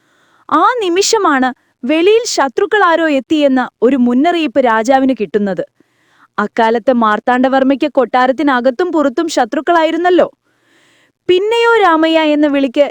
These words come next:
രാമയ്യന് മറുപടി പറയാനോ അത് കേൾക്കാൻ രാജാവിനോ സമയമുണ്ടായിരുന്നില്ല. അവർ പെട്ടെന്ന് അവിടെ നിന്ന് പോയി. ശത്രു സംഹാരം കഴിഞ്ഞു കുറേ നാളുകൾക്ക് ശേഷം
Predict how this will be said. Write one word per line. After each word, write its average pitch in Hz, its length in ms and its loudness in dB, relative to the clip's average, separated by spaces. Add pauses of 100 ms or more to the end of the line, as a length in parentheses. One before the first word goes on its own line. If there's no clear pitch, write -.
രാമയ്യന് 359 540 0
മറുപടി 277 400 0
പറയാനോ 247 540 0 (320)
അത് 294 280 2
കേൾക്കാൻ 339 380 0
രാജാവിനോ 339 580 0
സമയമുണ്ടായിരുന്നില്ല. 240 1040 0 (520)
അവർ 320 300 0
പെട്ടെന്ന് 381 400 -2
അവിടെ 330 200 0
നിന്ന് 302 240 2
പോയി. 214 280 -2 (560)
ശത്രു 254 420 -2
സംഹാരം 302 520 0
കഴിഞ്ഞു 294 340 0
കുറേ 277 320 2
നാളുകൾക്ക് 320 480 -2
ശേഷം 294 420 -2